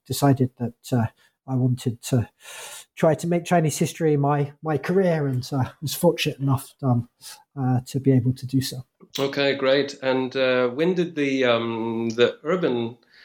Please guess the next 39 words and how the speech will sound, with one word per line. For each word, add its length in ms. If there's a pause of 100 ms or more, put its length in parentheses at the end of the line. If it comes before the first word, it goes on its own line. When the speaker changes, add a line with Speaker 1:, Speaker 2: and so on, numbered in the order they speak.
(380)
Speaker 2:
history 480
part 360
come 180
into 180
the 80
picture 340
for 140
you? 260
And 120
when 120
did 140
you 80
decide 380
to 60
put 200
it 80
together 360
with 180
your 100
interest 440
in, 300 (320)
in 80
China? 420 (800)
Speaker 1:
Well, 120
I 100
guess 480 (320)
my, 280
my 140
first 380
book 440 (220)
was, 480
was 220
about 340
the 80
city 260
of 120
Wuxi, 600
which 300
is 360